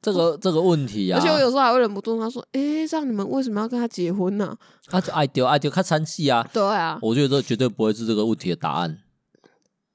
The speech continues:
Speaker 2: 哦，要不然他们应该要是什么答案？
Speaker 1: 只是害怕放弃家庭而已。
Speaker 2: 可是一开始应该就要看清楚了吧？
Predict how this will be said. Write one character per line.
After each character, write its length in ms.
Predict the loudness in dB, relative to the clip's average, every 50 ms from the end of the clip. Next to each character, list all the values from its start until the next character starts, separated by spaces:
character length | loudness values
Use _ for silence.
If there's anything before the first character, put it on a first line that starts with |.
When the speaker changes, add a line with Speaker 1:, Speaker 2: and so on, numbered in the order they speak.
| _ _ _
Speaker 2:
哦， 400 | -16 -16 -14 -14 -16 -16 -12 -8 -8
要 80 | -4
不 80 | -2 -2
然 120 | -2 -2
他 120 | -4 -6 -6
们 100 | -6 -6
应 80 | -6
该 80 | -6 -6
要 140 | -6 -6 -6
是 100 | -10 -12
什 100 | -14 -16
么 100 | -16 -16
答 100 | -18 -18
案？ 200 | -18 -18 -20 -20 _ _ _ _ _ _ _ _
Speaker 1:
只 120 | _ -10 -6
是 180 | -2 -2 -2
害 160 | 0 -2 -2 -2
怕 160 | -2 -4 -4
放 180 | -4 -4 -6
弃 140 | -4 -8 -6
家 180 | -2 -2 -2 -2
庭 180 | -4 -8 -16 -18
而 60 | -18
已。 60 | -18 -20 _ _ _ _ _ _ _ _
Speaker 2:
可 140 | -6 -6 -4
是 160 | -2 -2 -2
一 20 | 0
开 200 | 0 0 0 0
始 160 | -2 -6 -8
应 60 | -6 -4
该 120 | -4 -4
就 80 | -2 -2
要 80 | -4
看 200 | -4 -4 -6 -6
清 200 | -6 -8 -8 -8
楚 140 | -10 -12 -12
了 140 | -12 -14 -14
吧？ 120 | -16 -16